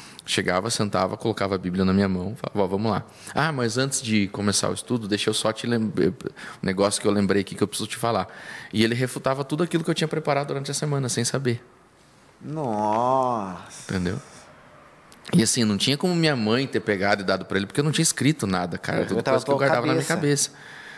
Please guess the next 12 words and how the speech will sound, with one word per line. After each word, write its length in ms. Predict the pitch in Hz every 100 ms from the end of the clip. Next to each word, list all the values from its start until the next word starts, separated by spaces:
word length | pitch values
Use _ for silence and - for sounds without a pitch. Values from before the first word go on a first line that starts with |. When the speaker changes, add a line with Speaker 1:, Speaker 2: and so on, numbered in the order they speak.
| - - -
Speaker 1:
Dele, 340 | - 104 107
"Não, 160 | 117 156
cara, 200 | - 104
então 200 | 98 113
eu 40 |
vou", 760 | 117 131 135 135 135 127 117 107 -
e 420 | 123 131 147 143
ele 140 | 147
refutava. 540 | 151 151 - - 185 127
Eu 120 | -
falei, 200 | -
"Ah, 60 | -